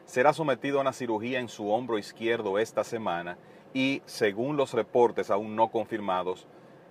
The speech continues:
perderá el resto de la temporada. Esto después de recibir una segunda opinión del reputado médico, eh, James Andrews.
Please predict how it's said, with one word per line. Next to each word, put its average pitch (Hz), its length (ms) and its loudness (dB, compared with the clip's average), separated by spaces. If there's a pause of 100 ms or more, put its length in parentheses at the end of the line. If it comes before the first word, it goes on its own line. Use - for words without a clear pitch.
(320)
perderá 131 400 8
el 110 80 2
resto 110 420 2
de 98 60 2
la 92 120 4
temporada. 92 680 2
Esto 107 220 -4
después 101 260 -2
de 104 80 0
recibir 98 540 -6
una 101 160 -4
segunda 95 380 -4
opinión 92 420 -8 (380)
del 87 580 -2
reputado 90 500 -2
médico, 90 600 -6 (520)
eh, 82 180 -14
James 92 520 -8
Andrews. 92 720 -2